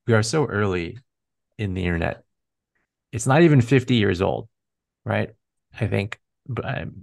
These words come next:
right, I think it came around, came about sometime in the,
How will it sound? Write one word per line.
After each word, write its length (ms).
right, 240
I 80
think 200
it 80
came 220
around, 500
came 160
about 300
sometime 480
in 160
the, 420